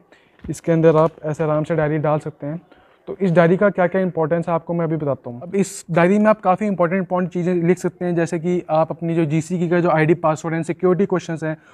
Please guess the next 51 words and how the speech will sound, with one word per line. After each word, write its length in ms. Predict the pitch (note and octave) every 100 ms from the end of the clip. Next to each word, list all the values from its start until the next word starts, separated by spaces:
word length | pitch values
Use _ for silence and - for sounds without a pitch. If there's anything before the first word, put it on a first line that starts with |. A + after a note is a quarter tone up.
| -
उनको 180 | F3 E3
लिख 120 | F3+
सकते 260 | E3 E3+ E3+
हैं 100 | E3
कि 140 | F#3
अगर 280 | F3 E3 F3
by 220 | D3+ F3
chance 260 | F#3 G3 F#3+
इमिग्रेशन 520 | F#3 F3 E3+ E3+ F3+
ऑफिसर 320 | D#3+ E3 E3
ने 120 | E3 D#3+
आपसे 220 | D3+ D3+
पूछ 280 | F#3 F3 E3+
लिया 200 | E3+ E3+ - - _
कि 80 | F#3
आप 120 | F3
अपनी 220 | F3 F3+
जीसीक्यू 460 | D3 E3+ F#3+ F3+ F#3
को 300 | F#3 F3+ F3 -
ओपन 300 | E3+ E3 F#3+
करो, 240 | F3+ F3+ F3+
आप 360 | D#3+ D#3+ D3
इससे 240 | E3 - F#3+
रेफर 240 | E3 D#3+
कर 120 | D3+
सकते 300 | C#3+ C#3 -
हैं। 120 | C3 - _ _ -
या 160 | E3 E3+
फिर 160 | F3
आपको 320 | E3+ D#3 E3 E3
अपना 280 | E3+ F3
कॉलेज 320 | E3 E3 E3+ F3
का 60 |
अकाउंट 320 | E3 E3 E3+
खोलना 240 | E3+ E3 E3+
है, 60 |
तो 120 | E3 E3
उसके 200 | - E3+
लिए 100 | D#3+
जो 100 | D#3
आईडी 240 | D#3 E3
और 120 | F3
पासवर्ड 440 | E3+ D#3 - E3+ D#3+
है, 140 | D#3+ - _
उसको 460 | D#3 - F3 E3+ D#3+
जो 120 | E3
क्रेडेंशियल्स 680 | E3+ D#3+ E3+ E3+ E3+ F#3+ F3
है 60 | F3+
आपके 120 | E3+
कॉलेज 360 | E3 E3 E3 D#3
के, 200 | E3